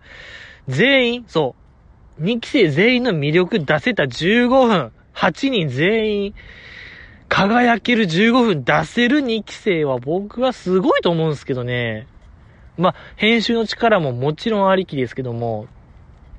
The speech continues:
いやー、けど二期生よかったな、あれ。素晴らしかった。もっと見たいと思いましたよね。いや、なんぼ出しますか？あれ完全版。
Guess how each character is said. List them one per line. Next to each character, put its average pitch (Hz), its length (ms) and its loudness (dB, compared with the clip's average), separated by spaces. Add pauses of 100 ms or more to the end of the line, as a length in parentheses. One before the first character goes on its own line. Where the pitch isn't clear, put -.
(1800)
い 135 60 -4
や 127 200 -2
ー、 120 40 -10
け - 80 -16
ど 127 100 -10
二 131 200 -10
期 - 140 -14
生 139 240 -4
よ 160 140 -4
か 226 120 0
っ 214 60 -2
た 156 200 -2
な、 156 220 0
あ 180 40 0
れ。 156 340 2 (200)
素 - 240 -12
晴 139 100 -4
ら 156 140 -2
し - 100 -14
か 160 120 -2
っ 139 40 -6
た。 120 80 -8
も 156 140 -2
っ - 20 -2
と 190 100 -2
見 170 140 0
た 170 100 2
い 147 60 0
と 139 60 0
思 139 160 -2
い - 20 -2
ま 151 140 -2
し - 60 -12
た 139 80 -4
よ 120 80 -4
ね。 123 340 -4 (320)
い 180 40 0
や、 170 120 2 (380)
な 151 220 4
ん 220 140 2
ぼ 302 140 4
出 220 100 4
し 147 140 -8
ま 131 100 -4
す - 100 -12
か？ 151 140 2
あ 139 60 4
れ 139 80 0
完 185 380 0
全 170 280 0
版。 160 300 0